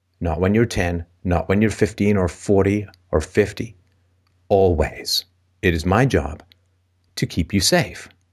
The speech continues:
I childproofed the house. I put little barriers on the change table so you didn't roll off when I was changing your diaper.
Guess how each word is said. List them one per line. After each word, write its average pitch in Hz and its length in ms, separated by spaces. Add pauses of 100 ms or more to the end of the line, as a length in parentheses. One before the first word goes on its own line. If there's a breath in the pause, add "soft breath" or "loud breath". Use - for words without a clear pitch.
(840)
I 101 140
childproofed 107 560
the 98 80
house. 147 400 (840)
I 101 100
put 113 180
little 101 160
barriers 113 540
on 95 100
the 85 80
change 120 360
table 139 280
so - 140
you 90 40
didn't 90 280
roll 101 240
off 101 240
when 87 80
I 85 80
was 82 100
changing 104 380
your 87 100
diaper. 113 420